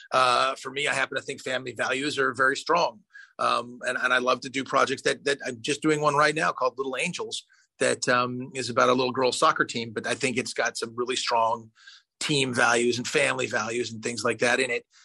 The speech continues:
Um, and so I think that's the way to sort of fight back, if you will. Um, I, you know, artistic sake, I, people can tell any story they wanna tell. I, I support anybody's right to tell any story they wanna tell. Um, but don't tell me that I have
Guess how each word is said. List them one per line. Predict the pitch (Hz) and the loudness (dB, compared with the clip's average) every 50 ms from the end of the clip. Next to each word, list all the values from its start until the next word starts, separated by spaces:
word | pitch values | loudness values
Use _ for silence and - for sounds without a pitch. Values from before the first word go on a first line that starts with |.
| _ _ - | _ _ 0
Um, | 123 123 123 120 123 123 131 - 127 | 2 2 2 2 -2 -8 -12 -12 -10
and | 131 120 | -10 -4
so | - 139 | 0 0
I | 131 | 0
think | 135 156 139 | 0 0 0
that's | 147 151 147 - | 2 0 0 0
the | - 143 | 0 2
way | 139 135 131 | 2 2 2
to | 127 | 0
sort | 113 - 143 135 127 | 0 -2 -2 -2 -2
of | - | -4
fight | - - - 147 147 139 113 107 | -6 -4 -2 -2 -2 -2 -4 -2
back, | 127 143 170 151 - - - _ _ _ _ _ - | 0 0 2 0 -2 -6 -16 _ _ _ _ _ -10
if | 131 123 - | -10 -8 -6
you | 127 120 | -6 -4
will. | 110 120 117 104 98 95 - - - - - - | -2 0 0 -2 -2 -6 -10 -16 -20 -20 -8 0
Um, | - 123 123 120 120 120 120 113 110 - - - _ - | 4 6 6 6 4 2 -2 -8 -12 -16 -20 -8 _ 0
I, | 165 196 - | 0 0 0
you | 190 175 | 0 0
know, | 143 139 - - | 0 0 2 2
artistic | 160 185 180 - 202 180 - 180 151 | 2 2 2 2 -2 -2 0 -2 -4
sake, | - 147 147 143 - | 0 0 0 0 0
I, | 147 160 160 - | -2 -2 -4 -4
people | - 175 185 180 - | -8 -8 -8 -8 -12
can | 151 | -6
tell | 151 165 160 170 | -2 0 0 2
any | 175 160 | 0 0
story | - - 170 175 165 | -2 0 0 0 2
they | 165 160 | 0 0
wanna | 151 156 151 143 | 0 0 0 -2
tell. | - - 143 170 - - 101 _ _ | 0 0 0 0 0 -2 -6 _ _
I, | - 117 131 135 135 127 120 110 | -4 -2 0 0 -2 -2 -4 -6
I | 117 135 135 131 127 _ | -6 -6 -6 -6 -10 _
support | - - 143 - - 143 143 - 135 | -12 -10 -10 -4 0 0 0 2 2
anybody's | 151 170 151 151 156 139 131 | -2 0 2 2 0 0 2
right | 135 135 143 143 - | 2 2 2 2 -2
to | - | -8
tell | - 127 113 - | -8 -8 -8 -6
any | 123 131 156 | -6 -6 -6
story | 151 - - 147 147 151 147 143 - _ _ _ _ | -6 0 2 4 4 4 2 0 -4 _ _ _ _
they | 127 127 | 0 0
wanna | 123 127 127 123 117 | 2 2 2 2 0
tell. | - - 127 117 110 107 107 - _ - - _ - | 0 0 0 0 0 0 -4 -10 _ -20 -20 _ 0
Um, | 123 120 120 120 113 _ _ _ _ | 2 2 2 0 -6 _ _ _ _
but | 143 139 120 113 | -4 -4 -4 2
don't | 131 175 196 214 208 _ | 2 2 2 2 -2 _
tell | - - 165 165 151 147 | -4 -2 -2 -2 -2 -4
me | 156 156 147 143 | -4 -4 -4 -2
that | 135 131 | 0 2
I | 123 123 151 135 | 2 2 2 0
have | 101 135 131 127 120 | 0 0 0 0 0